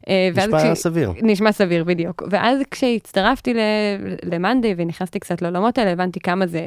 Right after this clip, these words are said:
Speaker 1: מסע שהוא, אה, שהוא, שהוא באמת רכבת הרים, אה, אה, די משמעותית. אה, ובתוך התהליך הזה של הגיוס, גם יש הרבה מאוד שלבים, אני גם כל הזמן אשווה את עצמי לאחרים, ואבדוק איפה הם ואיפה אני,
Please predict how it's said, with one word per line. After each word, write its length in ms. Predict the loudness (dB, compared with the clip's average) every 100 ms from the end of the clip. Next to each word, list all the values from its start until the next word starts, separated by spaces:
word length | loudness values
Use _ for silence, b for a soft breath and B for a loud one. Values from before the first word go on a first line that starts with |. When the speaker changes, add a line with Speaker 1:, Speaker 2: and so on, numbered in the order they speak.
| -6
Speaker 1:
מסע 340 | -8 -4 -4
שהוא, 280 | -4 -6 -8 -10 b b b b b -4
אה, 60 | -2 0 0 0 -4 -8 -20 -20 -20 -14 -8
שהוא, 200 | -4 -2
שהוא 180 | 0
באמת 260 | 0 0 0
רכבת 380 | -2 0 -2 -2
הרים, 300 | 0 2 2
אה, 60 | 2 0 -2 -4 -6 -10 -12 -6
אה, 60 | -4 -2 -4 -4 -6 -10 _ _ _ -20 -14 -10
די 240 | -2 0
משמעותית. 580 | 0 -2 -2 0 -2 -4 b b b b -2
אה, 60 | 0 0 0 -2 -4 -8 _ _ _ _ _ _ _ -20 _ _ _ _ -16
ובתוך 680 | -14 -8 -4 -2 0 0 0
התהליך 380 | -2 -2 -2 -4
הזה 160 | -4
של 120 | -2
הגיוס, 380 | -2 0 -2 -2 -8 -4
גם 240 | 0 2
יש 160 | 2 0
הרבה 220 | -2 0
מאוד 220 | 0 0
שלבים, 460 | -2 -4 -2 0 0
אני 140 | 0
גם 160 | 2 2
כל 100 | 2
הזמן 220 | 0 -2
אשווה 300 | -2 -2 0
את 100 | -2
עצמי 280 | -4 -2 0
לאחרים, 640 | 0 -2 -4 -2 0 0
ואבדוק 420 | 0 -2 -2 -4 -4
איפה 260 | -6 -2
הם 120 | -2
ואיפה 240 | -2 -4 -4
אני, 180 | 0